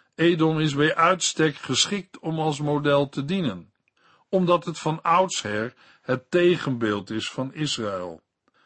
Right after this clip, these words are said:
Zo kan worden gesteld dat er twee wegen zijn, die van Edom of die van Israël. De weg van weerstand tegen God of van gehoorzaamheid aan de Heere.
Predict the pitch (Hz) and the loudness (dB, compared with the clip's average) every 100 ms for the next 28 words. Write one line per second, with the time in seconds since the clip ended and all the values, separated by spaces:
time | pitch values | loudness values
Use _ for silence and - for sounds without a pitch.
0 | _ _ - 196 196 190 170 147 135 120 | _ _ -8 -2 -2 -2 -2 0 0 -2
1 | 107 - - 151 165 156 143 131 135 - | -4 -6 0 2 2 2 -4 -2 -6 -6
2 | - 190 185 170 160 156 120 120 117 101 | -2 2 2 4 4 4 2 -2 0 -2
3 | 90 82 _ - _ _ - 139 123 123 | -6 -16 _ -20 _ _ 0 0 0 -2
4 | 127 135 143 151 170 180 - 180 147 110 | 0 2 4 2 2 -2 -2 -4 -2 -4
5 | 98 139 170 180 - 104 87 85 _ _ | -2 -6 -4 -6 -6 -8 -8 -12 _ _
6 | _ _ _ _ _ 113 147 156 - 147 | _ _ _ _ _ 0 2 2 0 0
7 | 139 143 175 170 - 151 135 - 135 123 | 2 4 4 2 0 -2 -2 0 2 0
8 | 113 101 175 190 - - _ _ - 170 | -4 -2 0 0 -6 -20 _ _ -6 -4
9 | - 160 147 - 156 170 202 170 131 110 | 0 0 0 0 2 4 2 0 -2 -2
10 | 98 107 139 127 131 135 143 165 110 85 | -2 -4 -4 -4 -2 -2 0 -2 -4 -8